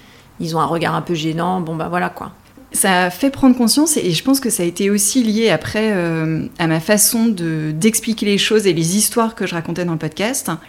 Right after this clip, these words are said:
Speaker 2: c'est que d'expliquer le, le pourquoi des choses. D'expliquer, ben, tout simplement, et quand, et quand je suis, quand j'ai eu ce, ce premier, euh, cette première confrontation, je suis rentrée à la maison avec Madeleine et je lui ai expliqué.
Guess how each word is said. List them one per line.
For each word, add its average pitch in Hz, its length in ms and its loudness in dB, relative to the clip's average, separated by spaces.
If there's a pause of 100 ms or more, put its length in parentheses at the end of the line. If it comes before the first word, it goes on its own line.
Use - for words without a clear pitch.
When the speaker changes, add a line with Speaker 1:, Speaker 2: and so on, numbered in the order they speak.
Speaker 2:
c'est - 280 2
que 240 500 4 (180)
d'expliquer 233 600 2
le, 208 260 2
le 185 120 0
pourquoi 208 340 -6
des 175 100 -2
choses. - 400 -10 (460)
D'expliquer, 208 800 -2 (380)
ben, 180 100 -2
tout 170 180 -6
simplement, 196 520 0
et 254 100 4
quand, 180 260 -2
et 185 60 -2
quand 175 140 -2
je 160 80 -2
suis, 175 200 -2
quand 190 140 -4
j'ai 208 140 2
eu 247 80 2
ce, 170 220 -2
ce - 180 -8
premier, 220 640 4
euh, 160 200 0 (300)
cette - 280 -4
première 233 400 8
confrontation, 185 720 -2 (360)
je - 80 -4
suis 175 100 -2
rentrée 160 260 0
à 185 60 2
la 170 100 2
maison 175 240 0
avec 165 200 -2
Madeleine 165 580 0 (640)
et 220 280 6
je 190 160 2
lui 175 160 0
ai - 20 2
expliqué. - 520 -6